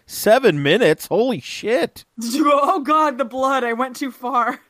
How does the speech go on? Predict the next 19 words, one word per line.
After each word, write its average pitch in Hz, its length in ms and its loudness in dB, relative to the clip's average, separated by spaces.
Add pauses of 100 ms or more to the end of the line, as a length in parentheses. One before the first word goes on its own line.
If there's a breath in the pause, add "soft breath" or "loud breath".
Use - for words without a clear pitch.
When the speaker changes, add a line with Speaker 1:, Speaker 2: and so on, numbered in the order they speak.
(140)
Speaker 1:
Oh, 147 240 6
no, 151 200 6
I 147 60 6
didn't 156 180 -2
go 160 100 4
that 147 220 4
far. 123 200 6
We 143 200 2
opened 247 320 2
the 180 40 2
match 147 360 0
with 131 200 -2
two 208 200 -2
straight 160 360 0
kicks - 340 -4
to - 120 -4
the 107 140 0
head, 107 260 0
basically. 92 640 -6